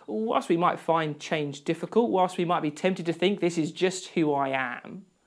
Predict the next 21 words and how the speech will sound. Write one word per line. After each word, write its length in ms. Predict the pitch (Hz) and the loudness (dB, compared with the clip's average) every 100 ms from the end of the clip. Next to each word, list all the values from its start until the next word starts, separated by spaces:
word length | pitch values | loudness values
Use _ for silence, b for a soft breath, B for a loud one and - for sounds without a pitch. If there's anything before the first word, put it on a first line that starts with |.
| _ _ _ _ _ _ _ _ _ _ _ _ _ | _ _ _ _ _ _ _ _ _ _ _ _ _
Paul 180 | - 262 | -10 -8
says, 340 | - 151 151 | -4 -4 -4
No. 300 | 202 185 - - _ _ _ _ _ _ _ _ _ _ _ _ - | -8 -8 -10 -18 _ _ _ _ _ _ _ _ _ _ _ _ -8
No. 340 | 190 170 - - _ _ _ _ _ b b b b | -6 -6 -10 -18 _ _ _ _ _ b b b b
No, 320 | 247 240 233 | 4 6 8
remember 420 | 214 233 294 285 | 8 6 4 2
who 200 | 262 254 | 0 0
is 160 | 233 220 | 2 2
at 100 | - | 2
work 500 | 170 190 185 180 - _ | 2 2 2 -2 -8 _
in 220 | 175 170 143 | -6 -4 -4
you. 260 | 127 120 - _ _ _ b b b b | -6 -8 -16 _ _ _ b b b b
Remember 400 | 349 240 269 269 | 4 6 6 6
that 200 | 247 - | 4 4
change 440 | - 262 233 214 | 0 0 2 4
is 120 | 208 208 | 2 -2
always 640 | - 247 240 202 175 165 - | 2 4 6 4 4 2 -4
possible 540 | - 196 - 151 151 | -6 -6 -4 -2 -2
because 340 | 147 180 202 208 | -2 -2 -4 -4
you 80 | |
have 480 | 196 - 254 247 - | -6 -4 -4 -4 -8